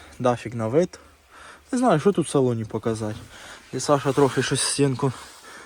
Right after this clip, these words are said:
ну, то почухає, я казав, після зими, бо конденсат, він, ну,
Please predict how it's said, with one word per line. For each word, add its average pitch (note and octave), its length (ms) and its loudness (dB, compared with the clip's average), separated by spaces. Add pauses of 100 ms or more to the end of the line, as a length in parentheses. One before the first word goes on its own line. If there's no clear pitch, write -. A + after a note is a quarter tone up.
(120)
ну, E3 80 -6
то C#3+ 120 0
почухає, G#2 520 -2
я G2 60 -8
казав, G2+ 320 -8
після G#2+ 240 -6
зими, A#2 260 -4
бо G#2+ 140 -6
конденсат, A#2 580 -2
він, A2+ 300 -4
ну, D#3 280 -8